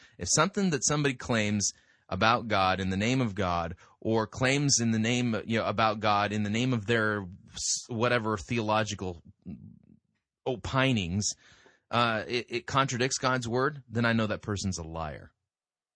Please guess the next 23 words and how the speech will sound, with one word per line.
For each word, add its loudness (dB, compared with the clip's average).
I -8
can -8
trust -2
Christ. -4
I -12
don't -4
think -2
I -2
can -2
trust -4
those -4
other -4
guys. -14
And -4
so 0
that's -2
why -2
Scripture -4
tells -6
us -6
to -6
test -4
everything. 2